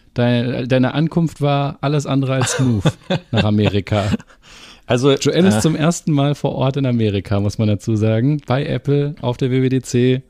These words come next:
Speaker 1: Und er hat sich so toll vorbereitet, wochenlang wie kein zweiter. Und dann passierte das Unerwartete.
Speaker 2: Absolute Katastrophe. Also, ich muss dazu sagen, der ganze, also der ganze Flug, das, ich mach, mach da ja auch noch,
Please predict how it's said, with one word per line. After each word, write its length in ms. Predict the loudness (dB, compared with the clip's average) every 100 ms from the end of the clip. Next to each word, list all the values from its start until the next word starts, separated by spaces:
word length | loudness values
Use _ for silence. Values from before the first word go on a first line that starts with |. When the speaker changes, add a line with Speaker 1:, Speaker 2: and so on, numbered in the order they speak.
| _ _ _ -2
Speaker 1:
Und 120 | 2
er 80 | 2
hat 100 | 0
sich 160 | -4
so 180 | 0 0
toll 240 | 2 0 2
vorbereitet, 800 | 2 0 2 0 0 -2 -2
wochenlang 680 | -2 0 0 0 0 -2 -2
wie 120 | -4
kein 180 | 0 -2
zweiter. 640 | 0 -2 -2 0 -2 -4 -8 _ -2
Und 100 | 0
dann 140 | 0
passierte 400 | 0 0 0 0
das 160 | -2 0
Unerwartete. 720 | 0 0 -2 -2 -2 -2 -4 _ -20 _ _
Speaker 2:
Absolute 560 | -8 -6 -4 -4 -4 -6
Katastrophe. 800 | -6 -6 -8 -8 -6 -6 -8 -10 -20 -20 -8
Also, 380 | -2 2 2 0 -4 -20 -20 -20 _ _ _ _ _ _ _ -6
ich 80 | 0
muss 180 | 2 2
dazu 260 | 0 0
sagen, 360 | 2 2 0 0
der 160 | 0
ganze, 560 | 2 0 -2 0 0 0 -6 -18 -6
also 220 | -4 0
der 100 | 0
ganze 340 | 0 -2 -4 -6
Flug, 360 | -2 -2 0
das, 280 | -4 -4 -10
ich 100 | -6
mach, 200 | -4 -4 -4
mach 300 | -6 -4 -2
da 140 | -2
ja 60 | -2
auch 40 | 0
noch, 240 | 0